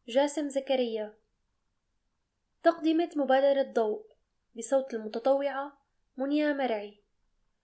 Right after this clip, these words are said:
يغطي هذا التسجيل الجزء الثاني من الوحدة التعليمية السادسة، والتي هي بعنوان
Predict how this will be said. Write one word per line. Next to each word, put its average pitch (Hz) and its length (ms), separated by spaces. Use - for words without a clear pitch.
يغطي 294 420
هذا 262 160
التسجيل 240 760
الجزء 240 420
الثاني 262 460
من 226 140
الوحدة 240 380
التعليمية 233 640
السادسة، 285 720
والتي 269 480
هي 254 160
بعنوان 233 640